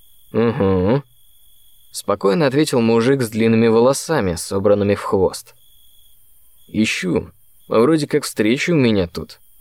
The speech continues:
"Ночью? С кем?" "Я и сам не знаю. Меня послал некто. Письма какие-то.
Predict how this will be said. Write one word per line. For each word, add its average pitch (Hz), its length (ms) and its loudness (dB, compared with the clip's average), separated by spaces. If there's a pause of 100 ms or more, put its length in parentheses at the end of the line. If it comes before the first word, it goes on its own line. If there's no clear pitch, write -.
(420)
"Ночью? 113 580 -6 (440)
С - 100 -12
кем?" 98 300 -4 (1080)
"Я 101 300 0
и 165 80 2
сам 131 380 -2
не 160 80 2
знаю. 107 420 -2 (320)
Меня 101 300 -2
послал 135 420 0
некто. 107 560 -2 (880)
Письма 131 320 0
какие-то. - 760 -8